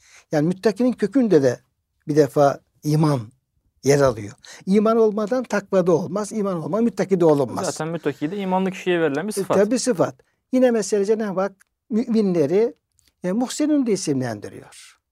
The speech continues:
Speaker 1: Muhsinun. Yani huden lil muhsinin. Bu ayet-i
Speaker 2: Müflihun diyor.
Speaker 1: kerimeler, bu ayet-i kerimeler muhsinlere işte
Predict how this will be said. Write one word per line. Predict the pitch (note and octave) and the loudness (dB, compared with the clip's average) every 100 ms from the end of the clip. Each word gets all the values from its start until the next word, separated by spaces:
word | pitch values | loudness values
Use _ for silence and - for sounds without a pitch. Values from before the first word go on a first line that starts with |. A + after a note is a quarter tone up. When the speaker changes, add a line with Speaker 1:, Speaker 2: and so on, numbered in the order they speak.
| - | -4
Speaker 1:
Muhsinun. | G3 - A2 F#3+ C#3 _ _ _ _ _ _ | -2 -2 -4 -4 -8 _ _ _ _ _ _
Yani | F3+ D3 C3 F3 F#3 | -2 0 -2 -6 -4
huden | F3 G#3+ F3 C#3+ | 0 2 2 2
lil | F3+ | -2
muhsinin. | E3 D#3+ - D#3 C#3 A2+ F3 | -4 -6 0 2 2 -2 0
Bu | F#3 | 4
ayet-i | D#3 C#3+ | 4 2
Speaker 2:
Müflihun | C#3+ C#3+ | 0 0
diyor. | C3 | 0
Speaker 1:
kerimeler, | B2+ D#3 F#3+ F#3+ _ - - - | -2 0 0 -4 _ -20 -10 2
bu | F#3 | 4
ayet-i | E3 D#3+ | 2 -2
kerimeler | - C#3 C3+ E3 F3 | -4 -4 -2 -4 -2
muhsinlere | E3+ - - D#3+ C#3 C3+ F#3 G3 - | -4 -6 -6 -6 -4 -2 -2 -2 -8
işte | - F#3 G3+ | -8 -6 -4